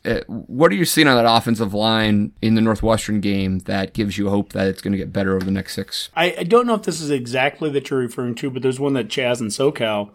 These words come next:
Speaker 2: tweeted us about, and it was a play where I think it's called pin and fold blocking. There's pin and pull, and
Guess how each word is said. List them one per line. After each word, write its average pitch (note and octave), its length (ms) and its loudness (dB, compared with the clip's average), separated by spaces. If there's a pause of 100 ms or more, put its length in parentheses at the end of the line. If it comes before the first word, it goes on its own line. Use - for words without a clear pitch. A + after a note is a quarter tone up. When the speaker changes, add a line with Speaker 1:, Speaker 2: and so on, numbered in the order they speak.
Speaker 2:
tweeted B2+ 320 0
us A#2+ 220 0
about, G#2+ 400 -4 (340)
and B2+ 140 0
it C3+ 60 0
was B2+ 140 -2
a A2+ 360 0 (100)
play B2 240 0
where A#2 480 0 (400)
I A#2+ 100 -4
think G#3+ 300 2
it's E3 140 -2
called C3+ 260 0
pin D#3 300 0
and A#2+ 160 2
fold C3+ 440 2
blocking. G#2 440 -4
There's G#2 160 -4
pin D3 180 0
and B2+ 160 0
pull, C3 380 2
and G#2+ 200 -4